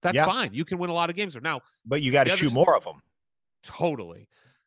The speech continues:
Speaker 1: But the offense does not generate great point production. It doesn't. And, and the offense is not imaginative or innovative. We don't run great sets.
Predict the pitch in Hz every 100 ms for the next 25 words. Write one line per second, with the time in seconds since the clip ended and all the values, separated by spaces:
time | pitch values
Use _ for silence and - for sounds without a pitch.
0 | _ _ _ _ 240 - 240 247 320 -
1 | 302 - - 220 - 214 185 147 196 202
2 | 175 156 147 - 143 180 185 165 _ _
3 | _ - 285 - 156 107 - - - _
4 | _ _ _ 202 214 254 302 - - _
5 | - _ _ _ _ _ - 196 196 180
6 | - _ 190 196 202 220 262 262 240 240
7 | 190 220 240 247 _ - 214 254 269 196
8 | 123 104 87 _ _ 175 180 233 254 170
9 | 95 92 - _ _ _ 175 160 220 240
10 | 233 240 208 233 240 - - 254 240 -
11 | - -